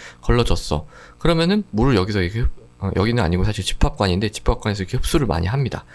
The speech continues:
물이 부족하다고 생각이 되면. 그런 게 하나가 있고, 세 번째는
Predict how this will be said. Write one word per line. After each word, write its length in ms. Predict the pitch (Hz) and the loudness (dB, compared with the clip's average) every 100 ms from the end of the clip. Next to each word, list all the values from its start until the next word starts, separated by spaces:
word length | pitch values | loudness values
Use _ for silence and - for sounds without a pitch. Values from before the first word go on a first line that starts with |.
| - | -4
물이 200 | 98 101 | 2 2
부족하다고 680 | - 95 - - 87 85 82 - - - | 2 2 2 2 -2 -2 -6 -10 -20 -8
생각이 360 | - 113 98 | -2 0 0
되면. 540 | 90 82 80 71 131 180 - - - - - - | 0 0 2 2 0 -2 -8 -20 -20 -20 -20 -6
그런 180 | 127 139 | 0 2
게 100 | 123 | 2
하나가 280 | 110 101 80 | 0 0 -2
있고, 400 | - 127 92 - - - - | -2 -2 -2 -6 -20 -20 -8
세 140 | - | -2
번째는 480 | 180 180 165 185 226 | 0 2 2 0 -2